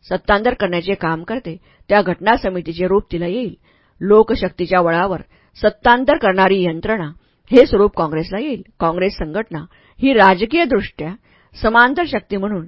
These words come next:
जेव्हा इंग्रजी सत्तेच्या विरुद्ध उभी राहील, तो क्षण क्रांतीचा असेल. मला हे घटना समितीच्या रचनेचे तत्व आणि तंत्र मोठे आकर्षक वाटले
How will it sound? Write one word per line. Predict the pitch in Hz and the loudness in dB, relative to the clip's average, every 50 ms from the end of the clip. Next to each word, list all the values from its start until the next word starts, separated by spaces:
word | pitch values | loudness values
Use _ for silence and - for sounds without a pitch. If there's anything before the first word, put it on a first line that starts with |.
| 196 226 | -10 -2
जेव्हा | 196 214 214 226 | 2 4 4 6
इंग्रजी | 208 202 196 208 220 254 320 | 4 4 2 0 0 0 -2
सत्तेच्या | 294 - - - 202 - 208 190 | -4 -4 -4 -6 -2 0 2 2
विरुद्ध | 180 190 220 196 185 | 2 2 2 0 0
उभी | 190 175 160 170 165 | 0 0 -2 -2 -2
राहील, | 180 208 190 160 151 - _ _ _ _ _ _ - | 0 -2 -2 -4 -6 -10 _ _ _ _ _ _ 6
तो | 247 254 | 6 8
क्षण | 262 - - - 175 175 196 196 | 6 4 0 -6 -6 -6 -6 -4
क्रांतीचा | - 160 151 156 151 156 - 214 202 | -4 -4 -4 -4 -8 -6 -4 -4 -4
असेल. | 220 - - 196 175 175 - _ _ _ _ _ _ _ _ - | -4 -6 -8 -10 -12 -12 -14 _ _ _ _ _ _ _ _ -4
मला | 190 214 240 262 - 208 160 175 202 190 | 0 2 4 4 4 2 2 -2 -8 -4
हे | - 214 214 | 2 2 4
घटना | 185 202 190 - 208 240 247 | 4 4 0 0 0 0 0
समितीच्या | - 254 208 214 208 180 180 - 214 | 0 -2 -4 -6 -8 -8 -2 0 0
रचनेचे | 185 247 185 - 175 180 175 175 175 - - | 0 0 -2 -4 -6 -6 -4 -6 -6 -2 -2
तत्व | 202 233 - - - 302 320 _ _ _ _ | -2 -2 -2 -4 -6 -6 -8 _ _ _ _
आणि | - 185 190 196 175 - - | -6 -4 -4 -4 -4 -2 -2
तंत्र | 233 247 269 320 254 214 | 0 0 0 -2 -4 -4
मोठे | 190 180 180 190 | -4 -4 -2 -2
आकर्षक | 170 156 - - 160 165 - 202 - 277 | -2 -2 -4 -8 -10 -10 -10 -10 -10 -10
वाटले | 277 269 - - | -10 -10 -12 -16